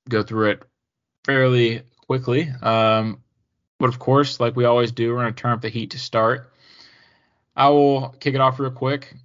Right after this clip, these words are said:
Uh, mine is that jalapeno ranch sunflower seeds are really, really good. Um, I had ranch before. You have, what, like, dill pickle, ranch, original, barbecue. Like, those are the classic ones, but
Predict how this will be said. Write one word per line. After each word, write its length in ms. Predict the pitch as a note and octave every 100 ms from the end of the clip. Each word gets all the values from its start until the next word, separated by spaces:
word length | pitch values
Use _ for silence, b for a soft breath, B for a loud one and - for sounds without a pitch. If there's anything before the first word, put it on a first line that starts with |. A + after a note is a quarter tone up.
| _
Uh, 260 | A2 A2
mine 260 | A2 A2+ B2+
is 80 | B2+
that 160 | G#2+
jalapeno 500 | A#2+ C3 C3+ C#3+ C3
ranch 260 | B2 B2+ B2+
sunflower 500 | - C3 C#3 A2+ A2
seeds 300 | G#2+ A2 G#2+
are 100 | G#2+
really, 240 | G#2+ A2+ A2+
really 240 | A2+ A2
good. 380 | G#2+ A2 A#2 B2 b b b b b -
Um, 580 | A2+ G#2 G#2 G2+ G2 - _ _ _ _ _ _ _ _ _ _
I 60 | D#3+
had 140 | F#3
ranch 300 | A2+ A2+ B2
before. 440 | B2 - A#2+ A#2+ A#2+
You 140 | A#2+
have, 200 | A#2+ A2+ - _ _
what, 240 | A#2 G#2
like, 220 | F2+ G2
dill 180 | A2+ A2+
pickle, 460 | G#2+ A#2+ A2 A2 G#2+
ranch, 480 | G2+ G2+ G#2 G2+ F2+
original, 880 | G2+ G#2 G2+ G#2 G2+ G2+ G2+ G2
barbecue. 600 | - G#2+ G#2 G2+ G#2+ G#2
Like, 140 | G#2 G2+
those 180 | C3 C3+
are 40 |
the 80 | B2
classic 440 | A#2 A2 A2 A#2
ones, 300 | A2+ A2 A2
but 320 | G#2 G#2+ -